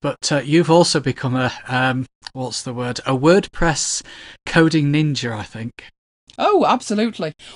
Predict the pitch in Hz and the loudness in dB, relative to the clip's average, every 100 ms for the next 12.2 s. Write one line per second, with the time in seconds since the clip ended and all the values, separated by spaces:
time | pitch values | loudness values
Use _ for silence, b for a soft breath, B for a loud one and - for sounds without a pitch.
0 | B 269 269 233 302 269 381 415 392 339 | B 2 4 2 4 6 6 6 4 4
1 | 311 330 - 220 202 190 190 208 180 175 | 4 0 0 -2 0 2 2 2 2 0
2 | - 220 139 127 - B B B B - | 2 2 2 -4 -14 B B B B 2
3 | 208 - - 196 208 349 359 - 269 226 | 4 4 -4 2 4 4 4 6 6 6
4 | 247 262 180 151 - 160 170 - 180 202 | 4 6 6 2 0 0 0 0 0 0
5 | 220 233 233 - 208 - _ - 294 302 | 0 2 2 2 0 -2 _ 2 4 2
6 | 294 - 160 175 233 _ - B B B | 0 -2 2 4 2 _ -20 B B B
7 | B B - - - 330 240 233 214 - | B B -2 2 4 6 6 6 2 -2
8 | 180 160 196 208 196 190 208 392 269 202 | 0 0 0 0 0 2 4 4 4 2
9 | 185 180 165 165 - 151 - 151 - 151 | 0 -2 -4 -4 -6 -8 -8 -8 -4 -4
10 | - 202 202 - - 143 175 254 269 127 | -2 -2 -4 -6 -6 -6 -2 0 2 0
11 | 110 143 127 - 208 123 - 131 - 165 | -4 -6 -4 0 0 0 -2 -6 -8 -8
12 | 139 | -10